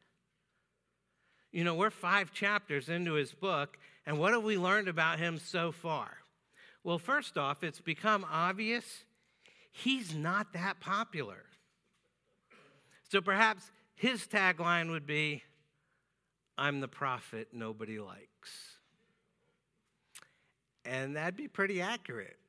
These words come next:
And why don't they like him? Probably 'cause he keeps telling them that they're big sinners. They like sinning. They love their idolatry far more than they love God. They claim to be faithful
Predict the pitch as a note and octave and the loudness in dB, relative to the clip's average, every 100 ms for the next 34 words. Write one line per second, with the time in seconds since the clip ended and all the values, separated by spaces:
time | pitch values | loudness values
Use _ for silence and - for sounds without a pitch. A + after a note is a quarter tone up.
0 | _ _ _ _ _ _ D#3 D#3+ F#3+ A3 | _ _ _ _ _ _ -2 2 4 4
1 | A3 G#3+ G3+ F#3+ B3+ G3+ A#2 E2+ - _ | 2 2 4 4 2 -2 -8 -10 -20 _
2 | _ _ _ _ - - - A3+ C4+ C#4+ | _ _ _ _ -20 -20 0 2 4 2
3 | G#3+ - F3 - - - A#3 G3 - G#3 | -2 -2 -4 -2 -8 -4 -6 -6 -4 -2
4 | B3+ A3+ F3 F3 F3 F3+ F3 F3+ F#3+ G3+ | 0 0 0 -2 0 -2 -2 -4 -2 -4
5 | F#3 - A3 A3 A2+ F#2 - - _ _ | -6 -8 -8 -6 -10 -12 -14 -16 _ _
6 | _ _ _ _ _ C3+ F#3+ A3+ D#3+ B2 | _ _ _ _ _ -2 2 2 2 -2
7 | A#2+ C#3+ D#3 F#2+ - - _ _ _ - | -2 -2 -2 -6 -16 -20 _ _ _ -14
8 | - E3+ C3+ F#2 F2+ _ _ _ _ _ | -6 -4 -4 -6 -14 _ _ _ _ _
9 | _ _ - D#3+ E3 D3+ G3+ A3+ A3 E3+ | _ _ -2 0 0 -2 -4 -4 -4 -2
10 | F3+ E3+ D#3+ D#3 D#3 E3 E3+ - C#3 A#2+ | 2 4 2 2 2 4 2 -2 -8 -6
11 | F#3 A3 G3+ E3+ C#3+ C#3 - - _ D3+ | 2 4 4 2 2 0 -4 -20 _ -2
12 | D3+ C#3 B2 B2+ - D#3+ D#3 - - _ | 0 0 -2 -4 -4 -2 -2 -6 -18 _
13 | _ _ _ _ _ - E3 - G3+ C4 | _ _ _ _ _ -2 -2 2 4 6
14 | B3 F3+ F3+ E3 D3+ A3 B3+ B3 - D3+ | 4 0 0 0 0 2 2 0 -2 -2
15 | D3 | -2